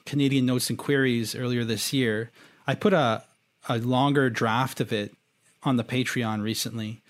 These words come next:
called Extinction and Mystery. And it's about all this. It basically comes from this sudden insight I got years ago that, that we are already dead and we are ghosts,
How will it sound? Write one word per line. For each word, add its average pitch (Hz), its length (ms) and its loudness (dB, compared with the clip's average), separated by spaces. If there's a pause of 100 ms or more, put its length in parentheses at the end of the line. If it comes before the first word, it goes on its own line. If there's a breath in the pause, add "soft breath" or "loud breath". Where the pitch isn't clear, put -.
(240 soft breath)
called 113 200 -4
Extinction 120 500 -2
and 107 100 0
Mystery. 117 540 -4 (480 loud breath)
And 135 140 2
it's 135 120 0
about 160 300 4
all 135 220 4
this. 113 420 -4 (480 loud breath)
It 170 220 2
basically 220 280 4
comes 180 220 4
from 165 160 2
this 143 160 4
sudden 160 840 2 (320)
insight 151 440 4
I 117 40 2
got 110 340 0
years 139 300 4
ago 107 380 0
that, 117 300 0 (480 soft breath)
that 160 120 4
we 156 140 4
are 160 160 6
already 165 440 6
dead 120 340 2
and 117 100 2
we 117 120 2
are 107 80 2
ghosts, - 720 -4